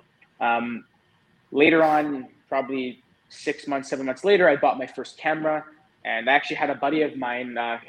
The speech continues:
his name's Franco. Um, he's the one that helps me with a lot of my,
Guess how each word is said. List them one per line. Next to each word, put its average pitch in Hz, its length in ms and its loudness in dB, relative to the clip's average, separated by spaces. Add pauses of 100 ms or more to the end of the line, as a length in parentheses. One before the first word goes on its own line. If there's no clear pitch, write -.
(140)
his 127 140 -12
name's 127 220 -8
Franco. 135 540 -2 (340)
Um, 110 540 -4 (340)
he's 139 160 -4
the 131 60 -2
one 131 140 0
that 123 80 0
helps 127 280 -2
me 127 60 -4
with 123 80 -4
a - 20 2
lot 120 120 0
of 117 120 -6
my, 110 440 -2